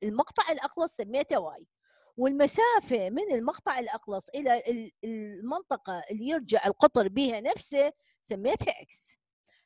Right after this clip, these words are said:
هاي المسافة منا لهنا صحنا لها دي أوفر اثنين. فحتى نطلع مقدار ال-،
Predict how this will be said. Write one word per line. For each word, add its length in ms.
هاي 320
المسافة 680
منا 380
لهنا 420
صحنا 360
لها 140
دي 240
أوفر 340
اثنين. 300
فحتى 320
نطلع 520
مقدار 640
ال-، 160